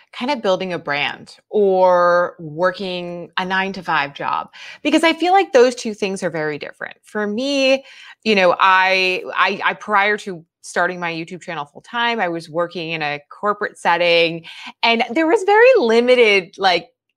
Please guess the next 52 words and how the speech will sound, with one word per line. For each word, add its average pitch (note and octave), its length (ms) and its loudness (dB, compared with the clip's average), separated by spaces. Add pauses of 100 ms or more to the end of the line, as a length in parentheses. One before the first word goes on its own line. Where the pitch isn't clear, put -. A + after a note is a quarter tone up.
(120)
ability G3+ 640 -2
for G3 120 -8
me F#3 280 -8
to F3+ 120 -20
really G#3+ 320 -4
use G3+ 200 -6
my F#3+ 160 -2
intuition F#3 920 -6
or G#3 320 -2
creativity F3+ 720 -2
for E3+ 160 -6
that D3 280 0
matter D#3+ 540 0 (360)
to A#3+ 200 0
really G#3 300 0
be F#3 160 -6
successful. - 800 -8
And A#3+ 100 -4
it A#3+ 120 -2
wasn't D4+ 500 0
until A#3 220 -6
I G#3+ 80 0
made G3 180 0
that F#3 180 -2
shift - 480 -6
to - 80 -14
my E3+ 140 -4
brand G3 480 -2
where F3 160 -4
I F#3+ 180 2
felt G3+ 260 -2
like F#3 140 -4
I F3+ 180 -2
now F3 240 -4
had D#3+ 240 -6
control G3+ 680 -4
over, E3+ 400 -2 (440)
you G#3 140 0
know, E3 200 2
what G3+ 400 0
I A#3 160 2
would G#3+ 180 -2
say F#3+ 480 -2
and D#3+ 100 -2
how A3 280 2
I A3+ 100 0
would G#3+ 160 -4
say F#3+ 240 -4
it, F#3+ 80 -4
and E3+ 160 -6
kind A#3 200 -4
of G#3+ 80 -6